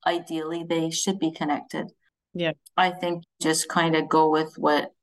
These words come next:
Speaker 1: for me, it's more like, yeah, well, I kinda feel like doing this, so I'm gonna do this.
Speaker 2: Yeah. I'm not of an age where, well, mm, that's not true. I could have gotten on the,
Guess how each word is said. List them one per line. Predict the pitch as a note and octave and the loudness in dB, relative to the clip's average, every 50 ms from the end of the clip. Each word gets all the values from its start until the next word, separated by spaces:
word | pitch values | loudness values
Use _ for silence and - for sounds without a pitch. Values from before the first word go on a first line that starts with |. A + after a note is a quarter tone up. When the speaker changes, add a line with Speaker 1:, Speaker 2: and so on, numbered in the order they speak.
| _ | _
Speaker 1:
for | - E3+ D#3+ D#3 E3 | -4 -2 -2 0 2
me, | G3+ C4 B3+ G3+ E3 E3+ E3+ | 2 2 2 2 0 -4 -6
it's | D#3 A2+ - - | -6 -8 -10 -12
more | - E3 D#3+ D#3+ D#3+ D#3+ D#3 | -10 -6 -4 -2 -2 -2 -2
like, | D3+ D#3 D3+ D3+ D3+ - | 0 0 -2 -2 -2 -2
yeah, | - F#3+ F#3 F3+ F3 E3+ E3+ E3 | 2 4 4 6 4 4 0 -2
well, | D3+ D3 D3 D3 D3 C#3 - _ - - - | -2 -2 -2 -2 -2 -6 -10 _ -20 -20 -16
I | |
kinda | - - E3 D#3 D#3 D#3 | -8 -8 -6 -6 -6 -2
feel | - D3+ C#3+ | 0 0 0
like | D3 D3 - | 0 0 0
doing | - - - D4 D4 C#4 | 2 4 6 6 6 6
this, | - - - C#3+ - - - | 4 4 0 -2 -6 -12 -12
so | - - - D3+ C#3+ | -10 -4 -2 0 2
I'm | D3+ C#3+ | 2 2
gonna | - - - - | 0 0 -2 -4
do | - - - - | -2 -2 -2 -2
this. | - - - D#3+ - - _ _ | -2 -4 -6 -10 -12 -16 _ _
Speaker 2:
Yeah. | - D#3+ D#3 - - _ _ _ _ - | -6 -4 -4 -4 -6 _ _ _ _ -2
I'm | G3+ F#3+ F#3+ F#3+ G3 | 0 0 0 0 0
not | G3 F#3+ F#3 | 2 2 2
of | F3+ F3 F#3 | 2 0 0
an | F3+ F3 | -2 0
age | E3 D#3+ E3 E3+ E3 E3+ | 0 2 0 0 -2 -4
where, | D#3+ D#3+ D#3+ D#3+ D#3+ D#3 D#3 D#3+ D#3+ - _ _ _ _ _ _ _ _ _ _ _ _ _ _ _ _ - | -2 0 0 2 2 0 -2 -4 -8 -14 _ _ _ _ _ _ _ _ _ _ _ _ _ _ _ _ -6
well, | C#4+ E4 | -6 -4
mm, | - C4 A#3+ - | -4 -4 -4 -2
that's | - G#3+ G3+ G#3 | -2 -2 -2 0
not | A3+ F#3+ E3 | -2 -4 -4
true. | - - D#3 G2+ B2+ - _ _ - | -4 -6 -6 -6 -8 -10 _ _ 0
I | G#3+ A3 | 0 0
could | A3 A3 - C4+ B3+ B3+ | 0 2 4 4 4 4
have | B3 A#3+ G#3+ F#3 F#3+ | 4 2 0 0 2
gotten | - E3+ - - E3+ | 0 0 0 0 -2
on | D#3+ D#3 D#3+ D#3+ | -2 0 0 0
the, | D#3 D3+ D3+ D#3 | -2 -2 -4 -6